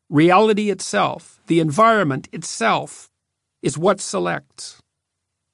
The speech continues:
The environment cannot be defined in any more fundamental manner. It is not mere inert matter. Reality itself is whatever we contend with when we are striving to survive and reproduce.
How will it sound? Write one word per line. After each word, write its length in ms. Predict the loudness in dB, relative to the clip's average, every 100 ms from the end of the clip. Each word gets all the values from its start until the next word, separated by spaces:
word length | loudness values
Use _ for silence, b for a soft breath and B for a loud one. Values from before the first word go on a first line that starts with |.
| _
The 100 | -4
environment 440 | 0 0 0 -2
cannot 280 | -4 -4 -2
be 80 | -4
defined 460 | -4 -2 0 0 -2
in 80 |
any 160 | -4 -2
more 200 | -2 -4
fundamental 600 | -2 -4 -2 -4 -6 -6
manner. 420 | -4 -2 -4 -6 _ _ _ _ _ _ -2
It 100 | -2
is 140 | 2
not 240 | 0 0
mere 340 | 0 0 0 0
inert 480 | 0 0 0 -2 -4
matter. 540 | -2 0 0 -4 -10 _ _ _ _ _ _ _
Reality 540 | 2 6 6 4 0 -4
itself 560 | -6 -2 2 2 0
is 140 | -6 -4
whatever 400 | -2 0 0 0
we 180 | -2 -4
contend 540 | -6 -4 0 2 2
with 360 | 0 -4 -10 _ _ 0
when 160 | 2
we 100 | 4
are 80 | 2
striving 560 | -2 0 2 2 -2 -6
to 120 | -8
survive 640 | -6 -4 0 0 0 -4
and 180 | -6 -4
reproduce. 720 | -6 -6 -8 -6 -8 -10 -14